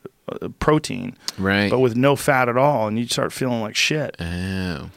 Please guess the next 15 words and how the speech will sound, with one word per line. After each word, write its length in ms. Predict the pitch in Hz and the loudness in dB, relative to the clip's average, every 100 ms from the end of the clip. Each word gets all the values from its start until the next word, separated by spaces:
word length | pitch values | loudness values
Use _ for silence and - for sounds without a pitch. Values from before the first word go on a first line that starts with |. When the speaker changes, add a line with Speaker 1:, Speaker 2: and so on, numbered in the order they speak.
| - - | -16 0
Speaker 1:
Different 280 | 240 294 240 | 2 6 4
explorers 600 | - - 147 147 135 113 | 4 2 4 6 6 4
have 120 | 120 | -2
found 320 | - 135 131 | 0 2 2
that 200 | 123 123 | 0 -4
too, 260 | - 127 117 | -6 -6 -6
that, 220 | 110 - - - | -8 -10 -12 -6
Speaker 2:
Yeah. 260 | 107 104 | -2 0
Speaker 1:
you 60 | 104 | 2
know, 80 | 139 | 2
when 120 | 135 | 2
they, 180 | 139 135 - - - | 2 0 -6 -14 -10
you 300 | - 151 151 | -6 -2 2
know, 100 | 139 | 4
were 240 | 135 139 | 4 2